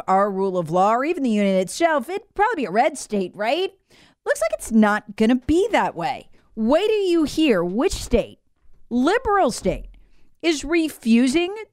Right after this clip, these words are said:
to enforce or use, get this, the Second Amendment. This is mind-boggling, folks. I'm gonna tell you about it in a minute, but first I'm gonna take a break right here to recommend P H D Weight Loss.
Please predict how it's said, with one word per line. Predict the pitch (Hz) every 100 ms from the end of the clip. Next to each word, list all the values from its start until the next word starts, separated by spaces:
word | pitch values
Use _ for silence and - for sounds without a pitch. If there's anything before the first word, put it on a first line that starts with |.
| -
to | - 302
enforce | 302 285 214 165 160 -
or | 214 254
use, | 262 302 180 87 - - - _
get | 143 190 202
this, | 254 220 - - - _ _ -
the | 233
Second | - 180 - 175
Amendment. | 180 190 170 120 _ _ _ _ 254
This | 285
is | 403 -
mind-boggling, | 156 165 175 196 247 262 180 143 131 139 135 143 135
folks. | 180 208 294 - _ - - -
I'm | 320
gonna | 392
tell | 480
you | 523
about | 311
it |
in | 240
a |
minute, | 262 247
but | 247 233
first | 494 403
I'm |
gonna | 262 220
take | 240 190
a |
break | 160 202 190
right | 185 190
here | 214 220
to | 214 - 240
recommend | 208 247 349 320 247 220 208 208 190 - _
P | - 226 180
H | 170 -
D | 175 170
Weight | 165 160
Loss. | 175 175 170 -